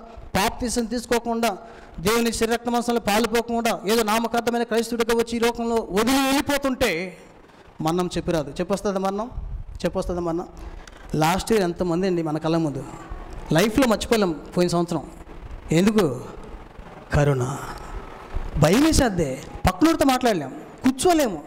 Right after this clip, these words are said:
సెకండ్ చెప్పలేము, ప్రైజ్లు చెప్పలేం. అరే, సొంత భార్య భర్తలు, భర్తకు వస్తే భార్య దూరం అయిపోతుంది, తండ్రి చచ్చిపోతే పిల్లలు ముట్టుకోవడానికి లేదు.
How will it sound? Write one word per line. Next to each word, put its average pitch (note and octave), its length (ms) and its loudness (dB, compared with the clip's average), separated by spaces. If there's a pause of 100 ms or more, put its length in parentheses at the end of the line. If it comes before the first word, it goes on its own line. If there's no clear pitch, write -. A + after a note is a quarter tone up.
(260)
సెకండ్ D#4+ 380 2
చెప్పలేము, B3+ 320 0
ప్రైజ్లు D#4+ 500 0
చెప్పలేం. B3 440 -2 (880)
అరే, D4+ 240 2 (260)
సొంత C4+ 340 0
భార్య B3 380 2
భర్తలు, D#4 320 0
భర్తకు B3 420 0
వస్తే D#4+ 200 0
భార్య B3+ 360 2
దూరం D4 220 2
అయిపోతుంది, A3+ 520 0 (1200)
తండ్రి D4+ 340 4
చచ్చిపోతే D#4+ 420 0
పిల్లలు D4+ 480 2
ముట్టుకోవడానికి E4 580 2
లేదు. F3 220 0